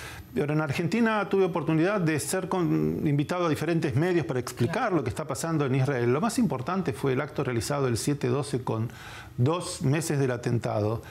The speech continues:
Speaker 1: Y escuchemos algunas voces y algunas palabras, entre ellas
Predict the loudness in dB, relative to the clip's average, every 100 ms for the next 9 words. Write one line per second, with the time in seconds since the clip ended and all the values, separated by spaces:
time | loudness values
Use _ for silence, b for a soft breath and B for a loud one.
0 | B B -4 -2 -2 0 0 0 0 0
1 | 0 0 0 0 0 0 0 0 0 0
2 | -2 -2 0 0 0 -2 0 0 0 0
3 | -2